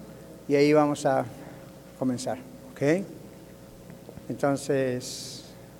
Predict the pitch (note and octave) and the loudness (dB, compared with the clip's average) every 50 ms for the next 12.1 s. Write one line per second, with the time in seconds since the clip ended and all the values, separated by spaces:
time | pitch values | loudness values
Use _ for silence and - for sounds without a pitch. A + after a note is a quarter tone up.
0 | - - - - - - - - - - - - - - - D3+ - - D3+ D#3 | -20 -20 -20 -20 -20 -20 -20 -20 -20 -20 -20 -20 -10 -8 -6 -4 0 6 8 8
1 | E3+ E3+ F3 F3 E3 - D#3+ D#3 E3 F3 F#3 F3 F3+ F3 E3+ F3 E3 D3 D#3 D#3 | 8 8 8 6 8 8 10 12 12 12 12 12 10 10 10 8 6 6 6 6
2 | D#3 F3 G3 F3+ - A#3 A3+ G#3+ A3+ F3+ D#3 - - F3+ F3 F3 E3 E3+ D#3+ E3 | 6 6 2 10 12 12 12 12 8 4 0 4 6 6 6 8 8 10 12 12
3 | F3+ F#3+ G#3 A3 A#3 A#3+ A3+ - - - - - - - - - - - - - | 12 12 12 10 8 6 2 0 -4 -10 -14 -16 -16 -16 -16 -16 -16 -16 -6 -2
4 | - B2 B2+ B2+ D3 C3+ - D3+ D3 D3 D#3 D#3 D#3+ D3+ C3+ C#3+ C#3 - D#3+ D#3+ | 2 2 2 2 0 0 2 4 4 6 6 6 6 4 2 0 2 4 4 4
5 | D#3 - E3+ D3+ - D3 C#3 - D#3+ E3+ F#3+ G#3+ G#3 - G#3 E3+ D#3+ D#3+ D#3+ F3 | 4 4 0 4 6 4 6 10 10 10 10 10 10 10 10 12 12 12 10 8
6 | D#3+ D#3+ D#3 - E3+ F3 E3+ E3 D#3 D#3+ E3 E3+ E3 D#3+ D#3+ E3 D#3+ D3 C#3 C#3 | 6 4 4 6 6 6 8 8 6 6 8 8 8 8 6 4 2 2 2 2
7 | C3+ C3+ - - F3 F#3+ G#3 A3+ A#3+ B3 C#4 - - - - - - - - - | 2 0 6 10 12 12 12 12 10 10 6 2 -4 -12 -14 -16 -16 -18 -18 -18
8 | - - - - - - - - - - - - - - - - - - - - | -18 -18 -18 -18 -18 -18 -18 -18 -18 -18 -18 -18 -18 -18 -20 -18 -18 -18 -18 -20
9 | - - - - - - - - - - E3+ F3+ G3 A3+ B3 B3 B3 A3+ E3+ A#3+ | -20 -20 -20 -20 -20 -20 -20 -10 4 10 12 12 12 12 12 12 12 12 12 12
10 | - B3+ C4 B3 A3+ G#3+ G#3+ G#3+ G#3 F#3+ - - - G#3+ A3 A3+ G#3+ F3+ D3 - | 12 12 12 12 12 12 12 12 12 12 10 10 10 12 12 12 10 8 4 0
11 | E3+ D#3+ - - F3 F3 F3+ F#3+ F#3+ F3+ F3+ F3 - - F#3 E3+ D#3 D3+ D#3 E3+ | 0 2 4 6 8 8 10 8 10 10 8 8 10 12 12 12 12 12 12 12
12 | G3+ | 12